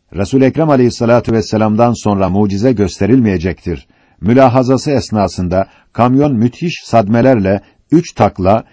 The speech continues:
yirmi beş otuz metreden aşağıya yuvarlandık. Şehadet getiriyordum. Yaralı mıyım diye kendimi yokladım. Yüz bin şükür hiçbir yaram yok. Korkarak doğruldum.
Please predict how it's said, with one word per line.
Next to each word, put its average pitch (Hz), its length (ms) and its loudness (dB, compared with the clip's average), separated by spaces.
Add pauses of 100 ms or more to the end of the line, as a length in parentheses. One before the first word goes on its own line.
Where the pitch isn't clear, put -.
(140)
yirmi 107 340 0
beş 143 240 0
otuz 127 340 -4
metreden 110 520 -2
aşağıya 104 400 -2
yuvarlandık. 82 720 -4 (520)
Şehadet 135 500 0
getiriyordum. 85 680 -2 (360)
Yaralı 117 400 2
mıyım 143 320 2
diye 110 240 0
kendimi 113 440 2
yokladım. 95 560 -2 (320)
Yüz 104 320 -2
bin 156 100 0
şükür 110 360 -4
hiçbir 117 400 -2
yaram 107 340 2
yok. - 460 -4 (420)
Korkarak 123 600 0
doğruldum. 107 600 2